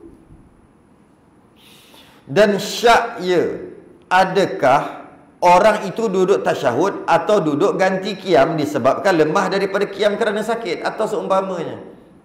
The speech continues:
<laughs> Betul juga. Dia masuk-masuk-masuk, nak tengok, "Eh, ada orang sembahyang lah." Seorang. Tengah duduk. Macam duduk di antara dua sujud tu lah. Dia nak jadikan kawan imam.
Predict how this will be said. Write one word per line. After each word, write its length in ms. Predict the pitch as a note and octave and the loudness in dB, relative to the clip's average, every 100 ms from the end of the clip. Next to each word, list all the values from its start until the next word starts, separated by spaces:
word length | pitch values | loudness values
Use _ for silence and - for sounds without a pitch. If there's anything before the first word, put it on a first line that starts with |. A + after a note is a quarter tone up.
| _ | _
<laughs> 160 | - D3 - F#2+ G2 - - - - - - - - - _ _ | -6 -4 -4 -8 -10 -14 -16 -18 -20 -20 -20 -20 -20 -20 _ _
Betul 280 | - - A#2 | -8 -4 -4
juga. 540 | A3 A#3+ - - - - - - _ _ _ _ | 0 2 2 0 -10 -18 -20 -20 _ _ _ _
Dia 160 | A2 C3+ | -4 -2
masuk-masuk-masuk, 680 | C3+ C3 C#3 C#3 C#3 A#3+ B3 - - - - | -2 -2 -4 -6 -2 0 0 -2 -10 -16 -14
nak 480 | A2 F#2+ - - - | -12 -12 -14 -20 -18
tengok, 160 | B2 | -14
"Eh, 120 | - F#2 | -12 -12
ada 160 | C2 A2 | -10 -10
orang 200 | A#2+ B2+ | -10 -10
sembahyang 380 | A#2+ C#3+ D#3+ D#3 | -8 -6 -6 -6
lah." 100 | - - - - _ | -10 -14 -20 -20 _
Seorang. 360 | B2+ B2 G#2+ - - - - - - | -4 0 -2 -4 -14 -18 -20 -20 -12
Tengah 260 | C#3+ D#3 G3+ E3 | -8 -4 -4 -2
duduk. 340 | E3 C#3+ - - - - - | -2 -2 -4 -6 -12 -18 -12
Macam 300 | D3 D3+ D#3+ | -10 -4 -2
duduk 320 | D#3+ E3 F3 D#3 | 0 0 -2 -2
di 60 | |
antara 320 | D3+ D#3+ D#3+ E3 | -4 -2 -2 0
dua 160 | E3 | -4
sujud 280 | D#3+ F3 D#3+ | -4 -8 -6
tu 80 | D#3+ | -6
lah. 160 | - - - - - - _ _ _ _ _ _ _ _ _ _ - | -6 -8 -12 -18 -20 -20 _ _ _ _ _ _ _ _ _ _ -8
Dia 200 | C#3 G3+ | 2 2
nak 120 | F3 D#3 | 2 -2
jadikan 400 | E3+ D#3 D#3 C#3 | -4 -2 -2 0
kawan 280 | D3 D3 | 0 0
imam. 480 | C#3+ C3 G2+ F#2+ G#2 | -4 -6 -8 -10 -16